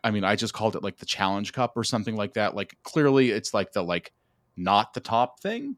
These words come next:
It's, like, one of those, like, we're good, but we're, we're not the best. Like, y-, the name would have to convey that, sort of like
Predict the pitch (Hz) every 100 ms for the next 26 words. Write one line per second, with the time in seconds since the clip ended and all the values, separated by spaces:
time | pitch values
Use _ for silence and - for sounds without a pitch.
0 | - 117 - 120 113 110 110 101 98 90
1 | - _ _ _ _ 190 196 240 233 175
2 | 147 147 143 156 147 - 131 127 123 104
3 | - - 90 67 - - - - 101 90
4 | 101 - 139 127 117 110 107 101 92 82
5 | 82 90 95 - 113 98 92 85 -